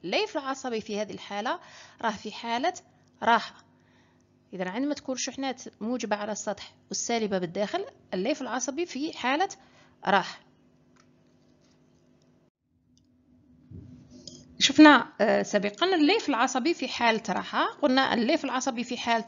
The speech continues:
راحة يكون مستقطب. الآن بالنسبة للليف العصبي في حالة النشاط، آه، بمعنى عند إحداث تنبيه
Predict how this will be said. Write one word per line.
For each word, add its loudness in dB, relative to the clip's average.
راحة -2
يكون 2
مستقطب. 0
الآن 4
بالنسبة 0
للليف -4
العصبي 0
في -4
حالة 6
النشاط، 2
آه، 0
بمعنى 2
عند 4
إحداث 2
تنبيه 2